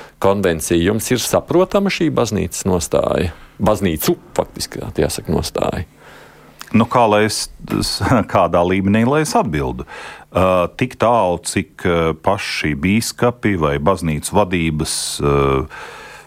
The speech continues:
Speaker 2: komentē, argumentē,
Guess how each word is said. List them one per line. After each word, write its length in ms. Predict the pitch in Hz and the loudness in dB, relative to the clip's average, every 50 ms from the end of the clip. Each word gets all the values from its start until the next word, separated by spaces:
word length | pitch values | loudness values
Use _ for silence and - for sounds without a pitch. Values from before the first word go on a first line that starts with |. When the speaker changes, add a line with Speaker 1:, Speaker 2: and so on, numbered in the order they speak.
| _ _ _ - | _ _ _ -4
Speaker 2:
komentē, 720 | - - 120 113 113 110 110 104 104 98 - - 107 104 98 95 95 92 92 90 87 90 90 - - | 0 2 4 4 4 4 4 4 2 0 0 2 2 2 4 4 4 4 2 2 0 -2 -4 -8 -8
argumentē, 960 | - - - 95 104 107 101 98 107 101 107 107 107 107 101 - - 110 113 | -4 0 2 2 2 2 2 2 2 2 4 4 4 2 2 2 0 2 2